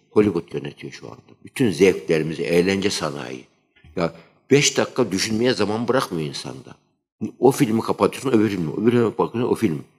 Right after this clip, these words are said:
Hiç düşünmeye zaman yok. Halbuki, e,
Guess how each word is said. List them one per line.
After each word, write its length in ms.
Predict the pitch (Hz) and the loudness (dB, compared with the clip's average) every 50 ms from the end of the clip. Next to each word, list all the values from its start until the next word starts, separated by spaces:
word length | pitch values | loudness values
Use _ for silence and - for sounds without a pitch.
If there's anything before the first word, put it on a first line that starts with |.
| _ - | _ -4
Hiç 240 | 175 - - - - _ _ _ _ | -4 -4 -4 -8 -14 _ _ _ _
düşünmeye 460 | 95 - - - 98 101 113 120 131 | -6 -6 -4 -6 -6 -2 0 2 2
zaman 260 | 123 - 101 90 120 156 | 2 2 0 0 0 -2
yok. 280 | 175 - - - - - - _ _ | 0 -2 -2 -4 -6 -10 -20 _ _
Halbuki, 720 | _ - 95 101 98 101 127 123 - 139 113 92 - - - - - - _ _ _ _ _ _ | _ 2 2 4 4 4 2 6 6 6 6 6 2 -6 -16 -20 -20 -20 _ _ _ _ _ _
e, 360 | - 92 92 95 87 80 82 | 2 4 6 6 4 2 0